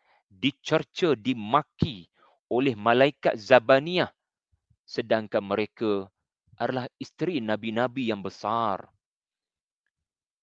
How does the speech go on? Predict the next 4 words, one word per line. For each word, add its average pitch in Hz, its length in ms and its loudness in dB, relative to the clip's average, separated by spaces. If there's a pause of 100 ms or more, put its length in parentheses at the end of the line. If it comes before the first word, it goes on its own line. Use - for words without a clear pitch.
(1400)
Mereka, 147 560 0
yakni 127 320 -4
para 127 320 0
malaikat, 123 640 -2